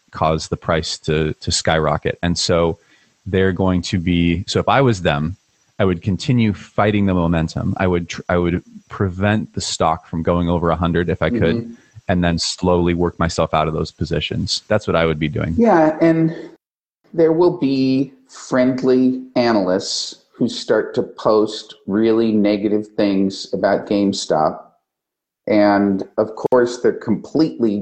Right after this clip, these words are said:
Speaker 2: disconnected from the firms that have these short positions, but
Speaker 1: Mm-hmm.
Speaker 2: there are, there's always friendly analysts who will do that, right?
Speaker 1: Mm-hmm.
Speaker 2: And y-,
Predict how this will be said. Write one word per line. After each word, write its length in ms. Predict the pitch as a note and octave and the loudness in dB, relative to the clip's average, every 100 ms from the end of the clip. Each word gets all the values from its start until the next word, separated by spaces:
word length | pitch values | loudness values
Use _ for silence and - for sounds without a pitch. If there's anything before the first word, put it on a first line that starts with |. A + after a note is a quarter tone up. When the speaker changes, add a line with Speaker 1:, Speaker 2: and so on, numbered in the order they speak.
| - | -2
Speaker 2:
disconnected 800 | A2+ A2 - A2+ G#2+ G#2+ G2 E2 | -2 -2 -2 0 0 0 -2 -2
from 300 | - F#2+ F2+ | -4 -2 0
the 100 | F2 | 0
firms 440 | A#2 G2 F#2 F#2 - | 0 0 0 -4 -4
that 140 | F2+ | 0
have 220 | G2 F#2 | 2 0
these 160 | F#2+ F2+ | -2 -4
short 360 | - G2 F2 - | 0 0 0 -2
positions, 840 | F2 A2+ A#2+ E2+ D2 - - - _ | 0 0 0 -2 -4 -6 -8 -14 _
but 200 | F2 F2+ F2 | 2 2 0
Speaker 1:
Mm-hmm. 140 | E2+ E2 - _ _ _ | -6 -8 -14 _ _ _
Speaker 2:
there 240 | C3 C3 | 4 4
are, 220 | D3+ D#3 - | 4 2 -2
there's 240 | D3+ D3+ F3+ | 0 2 2
always 320 | E3 C#3+ - | 2 2 0
friendly 460 | - G2+ G2 G2 F#2+ | -2 -2 0 0 2
analysts 480 | F2+ F2+ E2 - - | 2 0 0 -2 -4
who 80 | |
will 160 | F2+ F2+ | -2 -2
do 160 | F2 E2+ | -2 -2
that, 400 | D2+ D2+ B2+ - _ _ _ | 0 0 -2 -8 _ _ _
right? 160 | F#2+ | 0
Speaker 1:
Mm-hmm. 100 | E2+ E2+ - _ _ _ _ _ _ - | 0 -4 -8 _ _ _ _ _ _ 0
Speaker 2:
And 500 | C#3+ C#3+ C#3 C3+ B2 - - | 2 4 4 2 -2 -8 -6
y-, 300 | B2 - C#3 | -4 0 -2